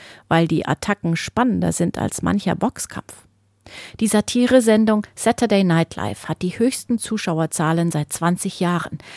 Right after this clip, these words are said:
Late-Night-Talker laufen zu voller Form auf. Trump bringt Quote. Begeisterung bei seinen Anhängern, Konträrfaszination bei seinen Gegnern.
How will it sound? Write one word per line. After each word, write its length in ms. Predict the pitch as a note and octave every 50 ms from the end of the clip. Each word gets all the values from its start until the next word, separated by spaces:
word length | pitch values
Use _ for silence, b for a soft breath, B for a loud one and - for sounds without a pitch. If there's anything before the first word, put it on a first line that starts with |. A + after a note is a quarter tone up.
| B B
Late-Night-Talker 880 | B F#3+ G#3+ C4+ - - - - F2 - - - - - - - - E2
laufen 400 | - - - G3 - - - G3+
zu 120 | - -
voller 440 | F3 - - - - A#3+ A3 A3 F#3+
Form 340 | - - - - - - -
auf. 320 | - - - - - - - _ b b b b b b b b b -
Trump 380 | - - G3+ G#3 A#3+ - - - _ _ _ _ _ _
bringt 460 | - F3+ E3 E3 D#3 E3+ F3+ - - _ _ -
Quote. 500 | - - - E3 D#3+ - - - - - - _ _ _ _ _ _ _
Begeisterung 680 | - - - D3+ D3 - - - - - C4 D4+ D4+
bei 100 | A3 G3
seinen 300 | F#3+ F#3 F3 F3 E3+ - -
Anhängern, 500 | - F3 E3+ F#3+ F3+ F#3+ G3 G#3+ A#3 B3+ - B B B B B
Konträrfaszination 1200 | - - D4 - - - D#4+ C#4 - - G3+ F#3 - - - F3+ F3+ F3 - - - E3 F#3 F#3
bei 120 | F#3+ G3
seinen 320 | - F#3+ G3 A3+ A#3 A3+
Gegnern. 420 | G3+ F3+ D3 - - - - -